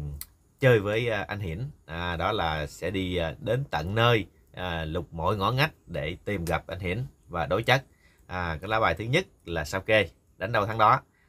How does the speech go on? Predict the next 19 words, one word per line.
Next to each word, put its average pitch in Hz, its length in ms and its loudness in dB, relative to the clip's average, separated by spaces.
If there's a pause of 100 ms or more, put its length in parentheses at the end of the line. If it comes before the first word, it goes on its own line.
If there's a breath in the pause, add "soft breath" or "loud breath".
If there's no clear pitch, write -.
(160 soft breath)
Lá 117 100 -4
bài 98 160 2
thứ 123 100 -6
hai 117 320 4
là 80 160 -2
đối 101 180 0
chất. 131 220 2 (400)
Ừm, 90 560 -6 (280)
và 80 600 0 (160)
chắc - 160 -8
chắn 131 160 -2
một 98 100 -4
điều 92 200 0
rằng 82 180 0
anh 90 140 -4
Hiển 90 260 -4 (340 loud breath)
mình 87 140 -4
nghĩ 85 220 0
cũng 117 260 -8